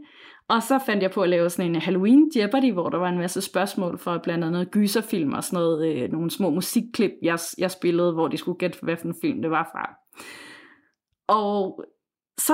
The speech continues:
begyndte det sådan lidt at tage overhånd for mig, fordi at, øh, i den <laughs> periode, der har jeg også set rigtig meget, øh, Pretty Little Liars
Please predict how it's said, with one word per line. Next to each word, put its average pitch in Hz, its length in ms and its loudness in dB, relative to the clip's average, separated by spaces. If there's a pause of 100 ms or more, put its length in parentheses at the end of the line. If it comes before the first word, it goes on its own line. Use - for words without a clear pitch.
(140)
begyndte 294 240 4
det 294 80 2
sådan 277 160 6
lidt 233 100 4
at 247 100 4
tage 254 160 0
overhånd 247 460 2
for 208 160 0
mig, 233 220 4
fordi 214 280 2
at, 196 220 0
øh, 190 280 2
i - 40 -2
den 254 240 2
<laughs> - 60 0
periode, 240 560 4
der 277 60 4
har 233 200 2
jeg 175 80 0
også 240 180 0
set 214 240 0
rigtig 226 260 2
meget, 202 560 4
øh, 165 240 2 (500)
Pretty 254 180 6
Little 220 260 4
Liars 208 640 2